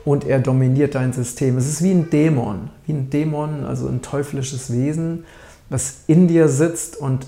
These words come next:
immer wieder die Kontrolle über dich übernimmt. Und deswegen geht's den meisten Menschen ja auch häufig schlecht oder manchmal geht's ihnen gut und dann kommt wieder dieses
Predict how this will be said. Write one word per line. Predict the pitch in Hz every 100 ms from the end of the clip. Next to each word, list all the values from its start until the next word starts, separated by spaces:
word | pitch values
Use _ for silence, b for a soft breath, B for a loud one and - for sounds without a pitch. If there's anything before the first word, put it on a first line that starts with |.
| -
immer | 170 165 143
wieder | 147 143
die | 135
Kontrolle | 139 120 - 143 139
über | 127
dich | 131 -
übernimmt. | 131 127 123 117
Und | 120 120
deswegen | 123 143 139
geht's | 139 143
den | 127
meisten | 127 131 139
Menschen | 131 135 147
ja | 131
auch | 131 131 - B B B B B B B -
häufig | 147 135 147 -
schlecht | - 175 165 - -
oder | 127 127 127
manchmal | 127 127 135 127 123
geht's | 131 135
ihnen | 127 123
gut | 156 175 170
und | 131
dann | 127
kommt | - 131 135
wieder | 127
dieses | 120 117 117 - -